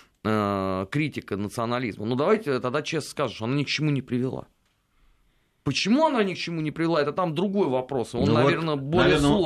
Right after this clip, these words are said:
Speaker 1: сложный.
Speaker 2: он сложный, но, наверное, самый важный в данном
Speaker 1: Так
Speaker 2: случае.
Speaker 1: мы же на него не ищем ответа, понимаешь? Вот, вот, вот
Speaker 2: Мы
Speaker 1: же что
Speaker 2: вот
Speaker 1: самое
Speaker 2: сидим
Speaker 1: странное.
Speaker 2: троем и пытаемся найти <laughs> какие-то ответы.
Speaker 1: Понимаешь, я думаю, что мы-то трое как раз, э, более-менее представляем себе, почему так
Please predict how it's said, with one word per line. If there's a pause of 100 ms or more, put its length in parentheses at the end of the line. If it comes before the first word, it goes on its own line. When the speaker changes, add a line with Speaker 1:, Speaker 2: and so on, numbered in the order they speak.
(100)
Speaker 1:
сложный.
Speaker 2:
он
сложный,
но, (440)
наверное,
самый
важный (180)
в
данном
Speaker 1:
Так
Speaker 2:
случае.
Speaker 1:
мы
же
на
него
не
ищем
ответа,
понимаешь?
Вот,
вот,
вот
Speaker 2:
Мы
Speaker 1:
же
что
Speaker 2:
вот
Speaker 1:
самое
Speaker 2:
сидим
Speaker 1:
странное.
Speaker 2:
троем (500)
и
пытаемся
найти
<laughs>
какие-то
ответы.
Speaker 1:
Понимаешь,
я
думаю,
что
мы-то
трое
как
раз,
э,
более-менее
представляем
себе,
почему
так